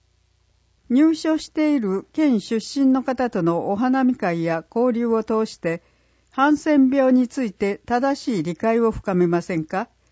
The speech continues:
時、三月二十八日水曜、日帰りです。ところ、国立療養所、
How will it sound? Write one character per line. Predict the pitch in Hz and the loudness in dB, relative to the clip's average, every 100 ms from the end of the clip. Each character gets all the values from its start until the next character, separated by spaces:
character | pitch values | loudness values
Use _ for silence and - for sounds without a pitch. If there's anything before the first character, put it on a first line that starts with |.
| _ _ _ _ _ _ _ _ _ _ _ | _ _ _ _ _ _ _ _ _ _ _
時、 | 277 269 - 277 269 _ - | -2 -2 -2 -2 -4 _ -8
三 | - 339 370 | 0 4 4
月 | 302 - 196 | 2 0 0
二 | 208 233 | 2 2
十 | 254 180 | 0 -2
八 | 165 190 - | -2 -6 0
日 | 220 214 - 202 | 0 0 -6 -14
水 | - - 196 180 | -10 -8 -6 -2
曜、 | 175 156 151 _ _ | -2 -2 -6 _ _
日 | _ 233 | _ -6
帰 | 220 254 254 | -2 0 0
り | 240 226 | -2 -4
で | 160 | -6
す。 | 165 - _ _ _ _ _ _ _ _ _ _ | -6 -16 _ _ _ _ _ _ _ _ _ _
と | 254 | -6
こ | 254 269 | 0 2
ろ、 | 262 247 - _ _ _ _ _ | 4 2 -4 _ _ _ _ _
国 | 277 262 330 320 | -4 -2 2 4
立 | 311 - | 2 2
療 | 302 254 262 247 247 | 0 4 6 6 6
養 | 240 226 214 208 | 6 4 4 2
所、 | 185 214 202 | 2 2 2